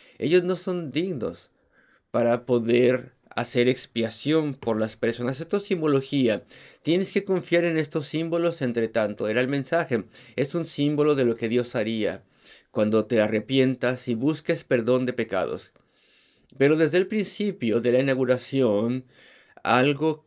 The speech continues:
que uno pensaría que diría, "Oh, esto no es agradable al sacerdote porque fueron lavados de forma pública".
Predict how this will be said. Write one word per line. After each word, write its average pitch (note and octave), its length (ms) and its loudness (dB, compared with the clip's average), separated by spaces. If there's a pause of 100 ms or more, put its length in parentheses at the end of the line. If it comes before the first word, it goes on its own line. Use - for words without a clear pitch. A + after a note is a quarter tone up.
que B2+ 160 0
uno C#3 280 2
pensaría A#2 920 0
que A2 160 -6
diría, A2 540 0
"Oh, D#3+ 260 2
esto A#2+ 320 -2
no B2 140 0
es B2+ 180 -2
agradable A#2+ 720 0 (280)
al A2 400 0
sacerdote C3 800 -4 (280)
porque B2 320 2
fueron B2 540 0
lavados A#2 480 -2
de A#2+ 100 -2
forma A#2+ 420 -4
pública". C3 500 -2